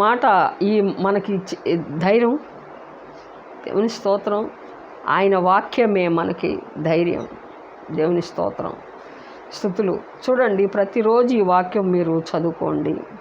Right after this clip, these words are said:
దేవుని స్తోత్రం. మీకున్న భయాలన్నీ పోతాయి, మీకున్న చింతలన్నీ పోతాయి. ఈ వాక్యం వల్ల మీ కుటుంబాల్లో, మీ హృదయాల్లో నెమ్మదిని వస్తుంది.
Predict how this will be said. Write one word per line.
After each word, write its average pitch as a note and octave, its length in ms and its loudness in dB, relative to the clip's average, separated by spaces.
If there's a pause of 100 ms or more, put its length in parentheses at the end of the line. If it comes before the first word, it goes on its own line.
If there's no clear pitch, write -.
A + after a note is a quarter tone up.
(180)
దేవుని F3 220 2
స్తోత్రం. E3 500 -2
మీకున్న F#3+ 420 2
భయాలన్నీ F#3+ 960 2
పోతాయి, - 500 -4 (720)
మీకున్న F#3+ 340 2
చింతలన్నీ A#3 760 0
పోతాయి. - 560 -4
ఈ G#3+ 140 2
వాక్యం G3 600 2
వల్ల F#3 360 0 (440)
మీ F3 100 4
కుటుంబాల్లో, F3+ 720 2
మీ F3 160 2
హృదయాల్లో F#3 800 0
నెమ్మదిని F3+ 580 0
వస్తుంది. - 320 -10